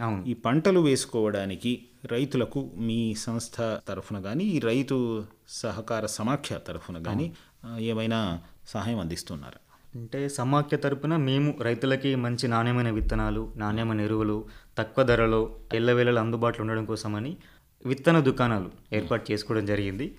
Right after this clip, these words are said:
Speaker 1: అది మా ఉట్నూరు మండలంలో కూడా ఒకటి నెలకొల్పాము రెండు వేల ఎనిమిదిలోనే.
Speaker 2: Hmm.
Speaker 1: So ఆ షాపు ద్వారా ఏంటంటే ఉద్దర లాంటివి ఏమి ఇవ్వడం లేదు,
Speaker 2: Hmm.
Speaker 1: కాకపోతే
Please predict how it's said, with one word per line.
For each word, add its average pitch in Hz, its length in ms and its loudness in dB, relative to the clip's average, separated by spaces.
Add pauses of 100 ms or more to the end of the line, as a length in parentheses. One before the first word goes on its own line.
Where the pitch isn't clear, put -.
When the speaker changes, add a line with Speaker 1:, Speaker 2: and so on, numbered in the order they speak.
(240)
Speaker 1:
అది 113 200 0
మా 120 220 2
ఉట్నూరు 131 580 2
మండలంలో 120 460 0
కూడా 135 160 -2
ఒకటి 117 260 -2
నెలకొల్పాము 104 760 0
రెండు 113 200 2
వేల 107 120 4
ఎనిమిదిలోనే. 104 520 -2
Speaker 2:
Hmm. - 380 -10
Speaker 1:
So 147 180 4
ఆ 143 240 4
షాపు 139 360 4
ద్వారా 147 280 6
ఏంటంటే 139 600 2 (420)
ఉద్దర 170 380 8
లాంటివి 165 720 6
ఏమి 139 460 2
ఇవ్వడం 139 360 6
లేదు, 113 220 2
Speaker 2:
Hmm. - 220 -10
Speaker 1:
కాకపోతే 127 680 0